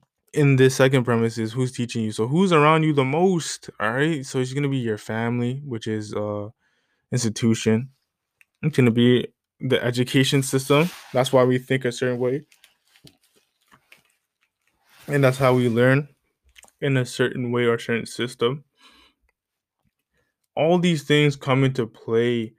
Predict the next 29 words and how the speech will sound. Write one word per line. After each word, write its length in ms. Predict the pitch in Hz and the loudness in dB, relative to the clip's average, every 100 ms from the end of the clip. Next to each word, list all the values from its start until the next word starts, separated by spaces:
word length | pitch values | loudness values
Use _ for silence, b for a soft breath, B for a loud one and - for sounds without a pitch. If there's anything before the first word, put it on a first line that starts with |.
| _ _ | _ _
when 160 | - 110 | -10 -8
it 100 | 104 | -8
comes 180 | 113 110 | -10 -8
to 60 | |
that. 160 | 104 - | -8 -4
And 220 | 139 156 | -4 -2
also, 460 | - 131 147 151 131 | -2 0 2 2 2
of 160 | 127 | 0
course, 320 | - 131 131 127 | -2 -4 -2 -4
your 100 | 117 | -6
peers 560 | - - 123 120 120 | -6 -2 0 0 -4
and 160 | 117 113 | -6 -6
your 120 | 107 | -8
friends 480 | - - 110 113 113 | -10 -8 -6 -4 -6
and 120 | 107 | -6
all 200 | 107 123 | -4 -4
those 260 | 123 123 - | -6 -6 -4
different 460 | 127 123 113 120 | -4 -4 -6 -8
people 440 | - 120 120 113 110 | -8 -8 -4 -6 -6
who 340 | - 110 110 110 b b b b b b _ _ _ _ | -6 -6 -6 -8 b b b b b b _ _ _ _
have 440 | 123 127 120 107 | -4 0 0 0
influence 640 | 120 123 - 107 104 104 - - | -2 -2 -2 -2 -2 -6 -14 -6
on 300 | 127 151 165 | 0 4 4
you 500 | 139 110 107 107 107 - _ _ - | 2 0 -4 -6 -8 -14 _ _ -10
to 80 | 120 | -10
cause 520 | - - 123 135 127 | -8 -2 0 0 0
you 160 | 120 | -4
to 160 | 120 123 | -4 -6
believe 920 | 117 113 107 113 117 120 120 120 107 | -2 -2 -2 -2 0 0 0 -2 -4